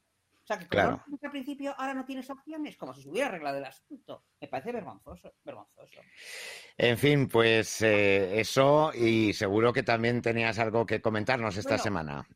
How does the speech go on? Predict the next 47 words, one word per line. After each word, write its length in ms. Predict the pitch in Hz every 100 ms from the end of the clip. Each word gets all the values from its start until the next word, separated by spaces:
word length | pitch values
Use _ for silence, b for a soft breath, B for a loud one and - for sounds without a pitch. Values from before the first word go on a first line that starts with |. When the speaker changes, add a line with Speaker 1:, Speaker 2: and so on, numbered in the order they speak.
| _
Speaker 1:
yo 160 | 208 254
quería 180 | 302 294
decir, 240 | 277 247
ayer 180 | 165 208
me 100 | 277
llegó 260 | 277 269 254
un, 380 | 247 226 214 208
un 260 | 208 214 214
meme, 320 | 240 226 262
que 200 | 165 139
también 300 | 139 156 170
ya 120 | 175 196
de 60 |
lo 100 | 214
que 80 | 151
nos 140 | 131
estamos 300 | 127 175 170
riendo, 460 | 160 170 202 196 147
¿no? 160 | 170 208
Que 80 |
decía, 420 | 160 _ 156 139 - _ _
"Lo 100 | 180
que 120 | 180
me 80 | 175
voy 140 | 190
a 80 | 220
reír 280 | 220 220 233
cuando 220 | 226 196
los 120 | 170
programas 280 | - 180 202
de 60 | 196
televisión 440 | 202 196 190 208
tengan 220 | 202 196 185
que 80 |
recuperar 480 | 180 190 190 185 190
este 240 | 185 - 185
año 300 | 196 208 226 _ _
lo 120 | 180
mejor 280 | 156 185 190
del 100 | 196
dos 120 | 165
mil 220 | 170 185
veinte 240 | 180 185 226
para 140 | 180
hacer 140 | 151 160
un 60 |
reportaje. 600 | 156 156 156 214 - _